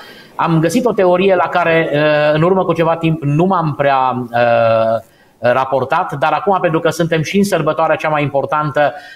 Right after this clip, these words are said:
a islamului, și anume Ramadanul, cred că e important să o menționez și pe aceasta, pentru că și, eh, islamul are o teorie vis-a-vis de învierea Domnului Iisus Hristos și,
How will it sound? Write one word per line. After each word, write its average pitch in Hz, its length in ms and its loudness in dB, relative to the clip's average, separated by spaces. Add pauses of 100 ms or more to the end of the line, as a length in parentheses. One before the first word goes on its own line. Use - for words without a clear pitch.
a 131 600 -2
islamului, 147 760 0
și 135 80 -2
anume 147 260 0
Ramadanul, 151 960 0 (280)
cred 285 160 0
că 277 80 -2
e 208 60 4
important 170 420 -2
să 165 100 -4
o 151 40 0
menționez 143 440 -2
și 147 120 -4
pe 143 80 -2
aceasta, 160 320 -2
pentru 156 280 0
că 156 280 -2 (540)
și, - 720 -2
eh, 131 300 -2
islamul 175 640 0
are 247 260 2
o 214 100 2
teorie 165 540 2
vis-a-vis 143 500 -2
de 143 80 0
învierea 139 600 0 (200)
Domnului 131 460 0
Iisus 127 320 -2
Hristos 143 580 -4
și, 147 320 -2